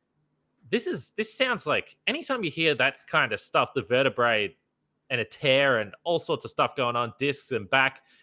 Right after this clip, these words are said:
it's not bloody good. Now, he said it feels a lot better now, and the only alternative was surgery, which have, would have ended his season. And who knows, with George Hill's age, maybe ended his career. Who knows?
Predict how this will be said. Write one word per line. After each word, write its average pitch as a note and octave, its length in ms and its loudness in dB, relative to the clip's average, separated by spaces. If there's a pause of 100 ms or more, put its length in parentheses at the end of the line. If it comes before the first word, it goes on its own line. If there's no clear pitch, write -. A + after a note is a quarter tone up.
(140)
it's - 220 -4
not C#4 200 2
bloody F#3+ 220 4
good. A#2 340 0 (360)
Now, C#3+ 180 2
he G#3 140 2
said A#3 180 2
it C#3 100 0
feels F3 220 2
a D3 60 -4
lot D3+ 180 2
better B2+ 180 2
now, B2+ 300 2
and A2+ 100 -4
the A#2 60 -2
only C#3+ 240 0
alternative B2 640 -2
was A2+ 180 -2
surgery, B2 380 0
which A#2 160 -6
have, A2 240 -4
would C#3 120 -2
have A#2 160 -4
ended B2 280 -4
his A2+ 200 -6
season. C3 420 -2
And B2+ 120 -2
who F3 160 -4
knows, F#3 300 -2
with C3+ 120 -6
George C#3 240 -2
Hill's A#2 220 -4
age, G2+ 260 -4
maybe A2 280 -4
ended A2 180 -8
his A2+ 140 -8
career. C3+ 360 -2
Who B2+ 120 -4
knows? A2 320 -2